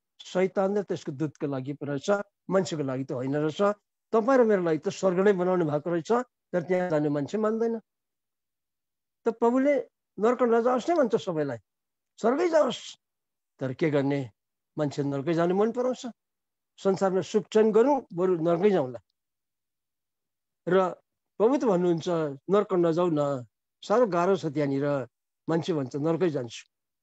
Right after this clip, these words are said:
त्यस्तो रहेछ, प्रभुले नो अब्जेक्सन सर्टिफिकेट दिनुहुन्छ। "ठिकै छ, तिमी स्वर्गको लागि बनाएको तिमीलाई नर्क जान रुचाउँछ, जाऊ तँले एनओसी।" त्यो छ है कुरा, बुझिराख-, बुझ्ने कुरा यहाँनिर छ। अच्छा, अब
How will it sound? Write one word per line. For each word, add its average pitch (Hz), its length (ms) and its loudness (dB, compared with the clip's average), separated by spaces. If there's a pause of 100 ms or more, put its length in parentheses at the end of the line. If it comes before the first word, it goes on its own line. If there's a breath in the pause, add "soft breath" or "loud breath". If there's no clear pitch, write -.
(200)
त्यस्तो 254 340 2
रहेछ, 196 180 2
प्रभुले 147 480 -2 (400)
नो 196 140 4
अब्जेक्सन 170 380 -2
सर्टिफिकेट 147 460 -4
दिनुहुन्छ। 131 540 -12 (560)
"ठिकै - 220 -4
छ, 269 100 -2
तिमी 277 380 -4
स्वर्गको 220 600 -2
लागि 247 140 -2
बनाएको 220 340 0
तिमीलाई 220 460 0 (760)
नर्क 233 220 2
जान 247 200 4
रुचाउँछ, 233 400 2
जाऊ 220 340 2
तँले 202 220 4
एनओसी।" 175 400 0
त्यो - 1000 -12
छ - 100 -4
है 190 140 4
कुरा, 143 240 -2
बुझिराख-, 160 440 -2 (280)
बुझ्ने 185 240 0
कुरा 180 200 2
यहाँनिर 147 400 0
छ। - 100 -12 (540)
अच्छा, 156 240 -4 (880)
अब 240 280 -2